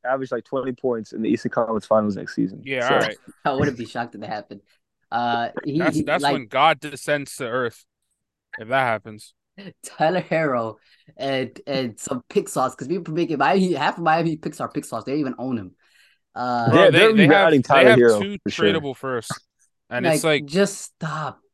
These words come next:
Speaker 3: That's not gonna happen for Dame. Stop it! You're making me get mad. And the funny part is Chris Haynes had, like, five teams called, and it didn't get anywhere. Not 'cause I don't think they're, they care about David Lillard's testimony. Like, if I'm a G M for, let's say,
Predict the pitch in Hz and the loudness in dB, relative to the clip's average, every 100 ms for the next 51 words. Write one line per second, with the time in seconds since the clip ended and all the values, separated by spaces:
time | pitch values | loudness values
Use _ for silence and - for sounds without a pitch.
0 | _ 139 - 180 165 160 156 147 120 143 | _ -14 -8 -4 -4 -4 -6 -6 -4 -6
1 | 135 127 120 104 135 123 101 98 - 156 | -6 -10 -12 -8 -4 -4 -6 -10 -6 -4
2 | 160 160 147 135 156 151 135 135 127 127 | -2 -4 -4 -4 -2 -2 -2 -4 -6 -6
3 | 139 135 - _ _ _ - 160 160 165 | -4 -8 -10 _ _ _ -4 0 0 0
4 | 254 180 160 139 120 - 190 - 185 175 | -2 0 -2 -2 -10 -8 -10 -4 -4 -4
5 | 156 131 - 156 156 - 185 165 185 175 | -4 -6 -4 -2 -2 -4 -8 -6 -2 0
6 | 135 - _ _ _ - 147 131 - 165 | -2 -6 _ _ _ -8 -4 -4 -4 -2
7 | 180 160 151 147 127 123 160 - 131 120 | 2 2 2 2 0 0 -2 -4 -8 -6
8 | 123 117 113 120 104 - 110 101 123 113 | -6 -8 -10 -8 -10 -12 -18 -14 -10 -10
9 | 104 104 113 110 107 - 131 - 117 101 | -10 -10 -10 -10 -12 -14 -20 -16 -14 -12
10 | 104 135 120 127 233 165 127 139 123 - | -8 -6 -2 2 2 2 0 -4 -4 -8
11 | 113 107 147 - 135 123 | -10 -2 -2 -2 -8 -10